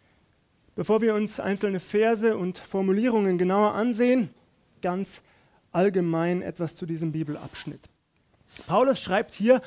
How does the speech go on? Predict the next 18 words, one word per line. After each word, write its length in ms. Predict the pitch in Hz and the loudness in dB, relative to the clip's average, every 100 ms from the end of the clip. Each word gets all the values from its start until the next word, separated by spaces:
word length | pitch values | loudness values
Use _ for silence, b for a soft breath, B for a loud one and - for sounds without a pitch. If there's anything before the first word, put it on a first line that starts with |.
| B B B | B B B
an 160 | 196 202 | -2 2
seinen 260 | 214 220 | 2 2
jungen 320 | 190 247 262 | 2 2 2
Mitarbeiter 840 | 214 262 240 202 214 208 208 196 190 b b b _ _ | 0 2 2 2 2 2 2 2 2 b b b _ _
Titus, 720 | - 262 320 - 196 240 - b b b _ - | 2 4 4 2 0 0 -8 b b b _ 6
der 220 | 202 254 | 8 8
im 80 | 214 | 6
Moment 460 | 208 190 226 277 | 2 2 2 2
die 80 | 233 | 0
Gemeinde 460 | 202 196 208 254 233 | 0 2 2 2 2
in 240 | 202 202 | -2 -6
Kreta 540 | - 226 262 240 160 123 | -4 -2 -2 0 -2 -2
betreut 680 | 135 - - 139 110 - _ _ _ 180 156 _ _ b b b _ _ _ _ | -8 -10 -4 -4 -6 -12 _ _ _ -6 -6 _ _ b b b _ _ _ _
und 340 | - 233 302 - b b b b _ _ _ _ _ _ _ | 2 4 2 -4 b b b b _ _ _ _ _ _ _
Verantwortung 840 | - - 254 294 - 180 - 156 | -12 -8 -8 -6 -4 -4 -4 -6
übertragen 720 | 143 143 143 156 131 127 143 160 _ _ | -6 -8 -8 -6 -6 -6 -8 -12 _ _
bekommen 540 | 143 - 143 147 160 131 | -14 -12 -12 -10 -10 -10
hat. 200 | 135 | -12